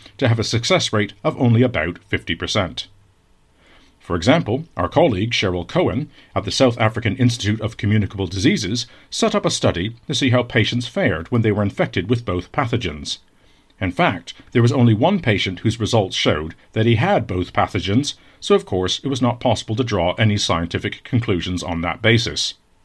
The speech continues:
Other regions in the Southern Hemisphere, such as Australia and South America, did not produce any significant results either.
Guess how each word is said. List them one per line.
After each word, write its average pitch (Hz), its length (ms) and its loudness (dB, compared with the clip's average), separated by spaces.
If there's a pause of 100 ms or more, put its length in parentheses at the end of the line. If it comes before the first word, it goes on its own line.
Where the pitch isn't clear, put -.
(540)
Other 165 220 4
regions 82 440 -2
in 90 100 -2
the 90 60 -2
Southern 87 280 -2
Hemisphere, 87 540 -2 (200)
such - 260 -2
as 101 120 -2
Australia 87 580 -2 (100)
and 98 140 -2
South 98 240 0
America, 110 480 0 (220)
did 135 100 2
not 202 160 2
produce 117 400 0
any 123 180 6
significant 117 600 -2
results 85 480 -2
either. 92 400 0